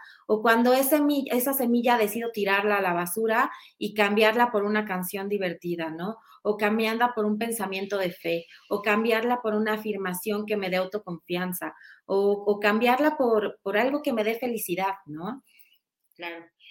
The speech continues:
Speaker 2: Aquí el, el punto es ese, que el no usar el libre albedrío también es libre albedrío, ¿no? <laughs>
Speaker 1: Exactamente.
Speaker 2: El, el no tomar decisiones también es tomar una decisión, ¿no? El no hacer nada es ya estar eligiendo algo, ¿no? Entonces,
Speaker 1: Ujú.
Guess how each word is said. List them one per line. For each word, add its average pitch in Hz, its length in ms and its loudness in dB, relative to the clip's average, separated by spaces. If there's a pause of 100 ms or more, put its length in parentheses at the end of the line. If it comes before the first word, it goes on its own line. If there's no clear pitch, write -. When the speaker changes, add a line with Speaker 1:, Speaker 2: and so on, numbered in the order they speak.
(100)
Speaker 2:
Aquí 247 320 -4
el, 359 200 -4
el 240 160 -6
punto 254 280 -8
es 269 140 -8
ese, 269 280 -8
que 208 240 -6
el 208 140 -6
no 233 180 -6
usar 247 280 -4
el 240 120 -4
libre 226 240 -4
albedrío 208 720 -8 (260)
también 170 360 -6
es 233 120 -6
libre 185 280 -6
albedrío, 175 540 -10 (220)
¿no? 180 200 -6
<laughs> - 40 -16
Speaker 1:
Exactamente. 165 1120 -2
Speaker 2:
El, 226 240 2
el 233 120 2
no 247 160 0
tomar 269 320 6
decisiones 247 840 -4
también 202 360 -6
es 247 180 -8
tomar 208 380 -4
una 208 220 -6
decisión, 180 600 -10
¿no? 190 240 -16 (300)
El 208 260 -2
no 233 140 0
hacer 247 460 -2
nada 220 500 -2 (140)
es 196 180 -10 (140)
ya 214 100 -2 (200)
estar 220 240 -4
eligiendo 226 760 -6
algo, 170 440 -8
¿no? 180 160 -12
Entonces, 180 480 -6
Speaker 1:
Ujú. - 100 -16